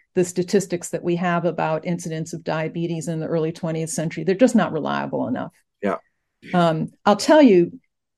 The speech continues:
Speaker 1: what most intrigues me. So I also, I participated in a conference, uh, I, I Zoomed in on diabetes and stress. And again, I was the only historian. Everyone else was doing research on diabetes and stress.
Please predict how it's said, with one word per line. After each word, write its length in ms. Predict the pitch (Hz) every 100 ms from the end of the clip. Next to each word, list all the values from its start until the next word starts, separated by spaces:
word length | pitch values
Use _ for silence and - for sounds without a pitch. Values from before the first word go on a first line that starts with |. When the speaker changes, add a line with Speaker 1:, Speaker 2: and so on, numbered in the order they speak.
| _ -
Speaker 1:
what 300 | 196 214 226
most 360 | 247 277 262
intrigues 480 | 233 214 220 202 -
me. 300 | 180 160 156
So 300 | - - 175
I 240 | 180 180 175
also, 440 | - 190 196 185
I 100 | 175
participated 800 | 180 180 214 208 - 190 180 175
in 200 | 175 175
a 300 | 165 160 160
conference, 920 | - 185 180 180 170 170 - - - _ _ _ -
uh, 340 | 165 165 180 175
I, 60 | 180
I 40 |
Zoomed 400 | 175 208 214 196
in 380 | 175 160 160 160 -
on 260 | 185 175 175
diabetes 560 | 175 180 180 175 175
and 160 | 165 170
stress. 460 | - 175 156 -
And 80 | 156
again, 220 | 160 175
I 60 | 170
was 120 | 165
the 100 | 175
only 180 | 165 160
historian. 540 | 165 - 160 151 147
Everyone 320 | 175 220 208 185
else 240 | 165 -
was 140 | 165
doing 400 | - 156 156 151
research 420 | 165 160 156 143 147
on 140 | 151
diabetes 540 | 151 156 151 151 147
and 120 | 147 143
stress. 540 | - 156 - -